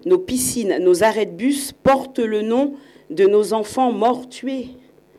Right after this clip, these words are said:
Marcher dans la rue Ziyed et Bouna. Nager dans la piscine Ziyed et Bouna. Être descendu à l'arrêt de bus Ziyed et Bouna. Non, pas Bouana. Bouna.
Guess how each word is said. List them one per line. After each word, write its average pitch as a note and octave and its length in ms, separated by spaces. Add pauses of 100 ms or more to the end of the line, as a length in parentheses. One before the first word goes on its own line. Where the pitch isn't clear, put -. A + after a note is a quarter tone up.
(420)
Marcher A3+ 600
dans G3+ 160
la F#3+ 140
rue A3+ 280
Ziyed G3+ 680
et D#3+ 60
Bouna. E3 360 (840)
Nager C#4 480
dans A#3+ 120
la G3 140
piscine C#4 500
Ziyed B3 380
et A#3 60
Bouna. G#3 320 (440)
Être A#3+ 320
descendu B3+ 840
à F#3 100
l'arrêt G#3 320
de F3+ 100
bus A#3+ 440 (140)
Ziyed G#3+ 600
et G#3 80
Bouna. F3 380 (1600)
Non, F3 300 (260)
pas F#3 140
Bouana. E3 500 (800)
Bouna. E3 540